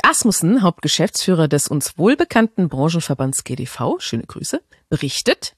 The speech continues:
Zitat, „Im vergangenen Jahr haben die deutschen Autoversicherer rund zwei Komma zwei Millionen Glasbruchschäden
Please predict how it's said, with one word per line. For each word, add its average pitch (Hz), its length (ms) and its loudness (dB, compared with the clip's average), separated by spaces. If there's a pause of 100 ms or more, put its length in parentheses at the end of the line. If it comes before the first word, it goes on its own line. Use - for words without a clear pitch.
(140)
Zitat, - 500 0 (520)
„Im 220 140 6
vergangenen 247 580 4
Jahr 185 380 4
haben 175 240 4
die 151 100 -2
deutschen 143 360 0
Autoversicherer 151 920 -2
rund 131 360 -8
zwei 185 260 0
Komma 240 260 0
zwei 143 300 -2
Millionen 131 380 -2
Glasbruchschäden 135 1040 -2